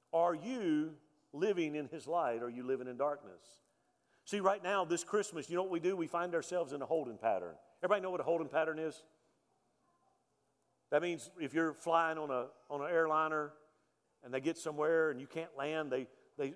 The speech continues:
they do this big circle. That's a holding pattern.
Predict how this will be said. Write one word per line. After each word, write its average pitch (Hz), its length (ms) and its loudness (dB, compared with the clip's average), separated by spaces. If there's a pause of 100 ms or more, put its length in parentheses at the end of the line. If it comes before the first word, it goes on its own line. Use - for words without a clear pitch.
they 139 120 -2
do 151 160 -2
this 147 180 -4
big 147 260 -2
circle. 117 480 -4 (1400)
That's 156 140 -2
a 139 40 -8
holding 151 280 2
pattern. 98 380 2